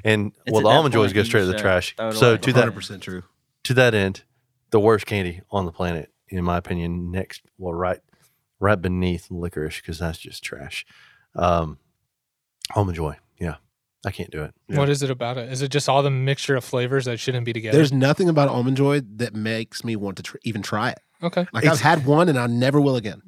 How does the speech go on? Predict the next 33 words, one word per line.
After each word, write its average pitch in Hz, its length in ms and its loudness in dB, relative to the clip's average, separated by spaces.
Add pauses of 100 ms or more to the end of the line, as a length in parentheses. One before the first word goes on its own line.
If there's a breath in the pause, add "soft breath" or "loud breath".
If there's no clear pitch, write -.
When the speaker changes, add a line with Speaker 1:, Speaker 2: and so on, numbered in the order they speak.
Speaker 2:
Isn't 165 160 6
Speaker 3:
I 135 40 6
don't 139 40 8
Speaker 2:
there 143 140 6
Speaker 3:
even, 143 100 -2
I 127 80 -2
don't 156 140 6
even 180 100 8
wanna 165 160 6
go 143 140 6
back 151 200 2
and 127 80 -2
try 135 220 2
it 120 60 -4
again. 104 260 -8 (100)
Speaker 2:
Isn't 262 200 0
there 254 120 2
coconut 208 540 0
in 196 80 0
there? 226 280 2
Speaker 4:
Yeah. 156 260 6
Speaker 3:
Yes. 147 400 2
Speaker 2:
It's 160 100 2
Speaker 4:
It's - 80 -6
choc- 180 140 6
Speaker 2:
chocolate, 190 420 2
almonds, 170 440 2
and 131 120 2
Speaker 3:
And 117 80 0
Speaker 2:
coconut. 143 220 2
Speaker 3:
coconut. 107 160 4
Speaker 1:
Dark 143 300 6
chocolate. 101 440 -2